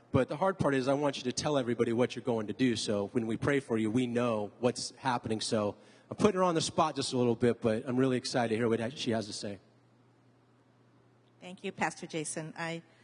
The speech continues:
Speaker 2: I'm, this really is, um, an exciting time in my own personal life.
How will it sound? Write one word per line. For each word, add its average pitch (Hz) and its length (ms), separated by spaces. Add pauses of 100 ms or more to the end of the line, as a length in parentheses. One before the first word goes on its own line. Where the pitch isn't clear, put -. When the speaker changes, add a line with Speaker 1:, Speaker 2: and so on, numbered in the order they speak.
(2750)
Speaker 2:
I'm, 185 380 (260)
this 202 360
really 190 280
is, 185 240 (280)
um, 156 280
an 165 80
exciting 180 840 (240)
time 170 640 (3000)
in 208 80
my 220 200
own 202 140
personal 214 440
life. 196 380